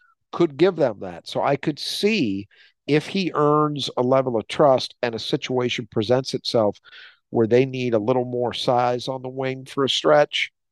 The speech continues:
I could see that happening. That's the opportunity I think he has on this roster.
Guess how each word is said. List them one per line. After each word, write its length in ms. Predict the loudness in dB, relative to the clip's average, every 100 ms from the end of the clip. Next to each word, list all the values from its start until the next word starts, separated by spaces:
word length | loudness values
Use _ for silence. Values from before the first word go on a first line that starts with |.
| _ _ _ _ _ _ -2
I 120 | 0
could 200 | 0 -2
see 220 | -4 -2 0
that 220 | 2 2
happening. 460 | 0 0 -2 -6 0
That's 300 | 0 0 -4
the 140 | -4
opportunity 720 | -4 -6 -12 -12 -12 -10 -6
I 80 | -6
think 220 | -6 -10 -10
he 140 | -10
has 320 | -4 -4 -4
on 120 | -10
this 220 | -12 -10 -2
roster. 500 | -2 -2 -4 -12